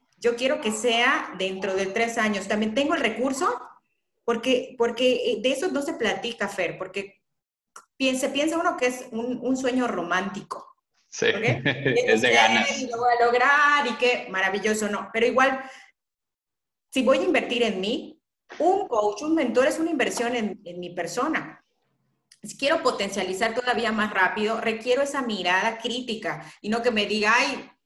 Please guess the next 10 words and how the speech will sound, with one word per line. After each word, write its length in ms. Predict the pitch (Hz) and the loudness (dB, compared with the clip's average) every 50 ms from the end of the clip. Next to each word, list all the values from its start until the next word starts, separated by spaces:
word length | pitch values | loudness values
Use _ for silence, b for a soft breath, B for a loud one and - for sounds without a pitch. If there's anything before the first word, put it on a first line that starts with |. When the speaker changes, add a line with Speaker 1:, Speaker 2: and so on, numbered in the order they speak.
| _ _ | _ _
Speaker 1:
no, 240 | 214 220 262 285 247 | -4 0 0 2 2
ma-, 340 | 214 180 175 175 180 175 - - | 2 0 0 -2 -4 -8 -6 -4
eres 300 | 220 220 214 196 185 185 | -2 -2 -2 -2 -4 -4
maravillosa, 880 | 180 180 185 185 202 185 196 202 226 226 226 233 208 202 190 185 - - | -2 -2 0 0 -2 -2 -2 0 0 0 0 0 2 2 2 0 -2 -4
eh, 340 | 175 165 175 180 147 - - B B B B - | -6 -6 -6 -6 -8 -8 -12 B B B B -2
tienes 260 | 240 240 226 220 - | 0 0 0 0 2
todas 180 | 240 226 214 | 2 2 4
las 140 | 196 165 135 | 4 2 2
Speaker 2:
<laughs> 20 | 127 | 0
Speaker 1:
cualidades 380 | 127 - 127 - - - - | 0 -4 -6 -8 -10 -12 -12